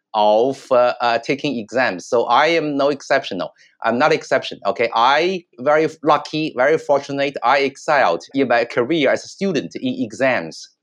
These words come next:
I took exams to get into one of the best, uh, high schools in my hometown. And, uh,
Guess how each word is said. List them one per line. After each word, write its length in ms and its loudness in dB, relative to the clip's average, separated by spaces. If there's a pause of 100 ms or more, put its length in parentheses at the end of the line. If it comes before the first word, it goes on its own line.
I 120 2
took 260 -10
exams 540 -4
to 80 -6
get 200 0
into 460 -2
one 180 -2
of 120 0
the 80 -2
best, 320 0 (100)
uh, 140 2
high 220 0
schools 520 -12
in 120 0
my 120 2
hometown. 800 -2
And, 280 -4
uh, 200 2